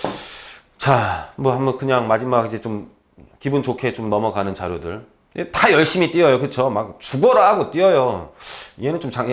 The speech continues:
아, 선-, 선글라스 끼고 뛰고 있네. 얘는 일 등 못할 것 같아. 맨 뒤에 있는 것 같아. 이 선글라스 끼고 이렇게 뛰면 안 돼요. 그쵸? 모든 사람이 열심히 뛸 때는 인생 역전이 그렇게 쉽진 않아요. 그냥 뛰면은, 뛰면은 그냥, 어, 그,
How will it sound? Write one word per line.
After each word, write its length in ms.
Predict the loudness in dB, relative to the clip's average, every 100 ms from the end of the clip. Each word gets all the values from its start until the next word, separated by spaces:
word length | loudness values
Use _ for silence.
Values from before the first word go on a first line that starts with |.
| -4
아, 80 |
선-, 200 | -6 -8
선글라스 400 | -4 0 0 0
끼고 220 | -2 -4 -4
뛰고 180 | -6
있네. 180 | -4 -2
얘는 140 | 0 0
일 60 |
등 120 | 0
못할 260 | 0 0 0
것 80 | -2
같아. 160 | -2
맨 200 | 2 2
뒤에 180 | 2 0
있는 180 | 0 -2
것 60 | -4
같아. 180 | -6
이 60 | -8
선글라스 460 | -4 -2 0 -2 -6
끼고 220 | -6 -2
이렇게 360 | -2 0 0 0
뛰면 180 | -2
안 80 | -2
돼요. 140 | -4 -12
그쵸? 260 | -12 -14 -18 -20 -16 -16 -16 -20 -20 -16 -14 -14 -16 -20 _ _ _ _ 4
모든 240 | 6 6
사람이 320 | 6 6 6 6
열심히 480 | 6 4 2 2
뛸 180 | 2 0
때는 200 | 2 2
인생 340 | 2 2 0 0
역전이 640 | -2 -2 -2 -2 -6 -10 -12
그렇게 320 | -8 -6 -8
쉽진 320 | -10 -6 -6
않아요. 320 | -6 -12 -20 -20 -20 _ _ _ -8
그냥 400 | 0 4 4 2
뛰면은, 640 | 0 2 4 4 2 0
뛰면은 500 | -2 0 2 2 -2
그냥, 640 | -4 -2 0 0 -2 -10 -18 _ _ -20 -14
어, 320 | -2 0 0 -2
그, 180 | -6 -8